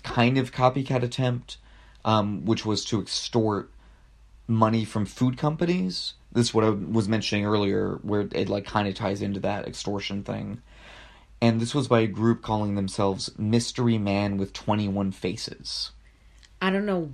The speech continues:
Speaker 2: why I thought you were gonna say mystery murdery thingy.
Speaker 1: <laughs> No, not mystery murdery thingy.
Speaker 2: 'Cause I think now, like, mystery m-, is, like,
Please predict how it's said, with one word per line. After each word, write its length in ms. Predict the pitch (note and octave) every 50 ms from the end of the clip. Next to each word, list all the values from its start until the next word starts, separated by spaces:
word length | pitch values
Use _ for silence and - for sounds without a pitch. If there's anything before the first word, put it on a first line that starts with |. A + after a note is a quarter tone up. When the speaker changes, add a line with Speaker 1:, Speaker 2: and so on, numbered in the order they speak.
| C3 C#3
Speaker 2:
why 340 | F3 E3+ D#3+ D#3+ D#3+ D#3 D3
I 40 | D3+
thought 260 | - - D3+ D3 D3+
you 60 | D3
were 60 | D#3 D3
gonna 160 | D#3 D3 D3
say 240 | - - D#3+ D3 D3
mystery 640 | D#3 D#3 C#3+ C#3 - - - - C#3 D3 C#3+ C#3
murdery 520 | C#3 C#3 C#3 C#3 C#3 C3+ C#3 C#3 C3+ C3+
thingy. 800 | - - B2 C3 C3 - B2 C3 C#3+ D3+ D#3 D#3+ - F3 - C#3
Speaker 1:
<laughs> 40 | -
No, 200 | C#3+ C#3+ C3+ A#2
not 280 | A2+ A#2 A#2+ B2+ A#2+ -
mystery 360 | D#3 D#3+ - - - D#3 D#3
murdery 320 | C#3+ C3+ B2+ A#2 A#2 A2+ A#2
thingy. 60 | A#2+
Speaker 2:
'Cause 120 | - A#3+ A#3
I 140 | A3 G#3+ A3+
think 240 | A3+ A#3 A#3 A#3+ A#3+
now, 240 | A3+ G3 F#3 F#3 F#3
like, 280 | F#3 F#3+ F#3 F#3 - E3
mystery 640 | E3+ E3+ E3+ F3 G3 F#3+ - - G#3 G3+ G3 F#3+
m-, 500 | F#3 F#3 F3+ F3 F3+ F3 F3 F3+ F#3+ F#3+
is, 200 | F#3 F3 D#3+ -
like, 420 | F3 E3+ D#3+ D#3+ - - - -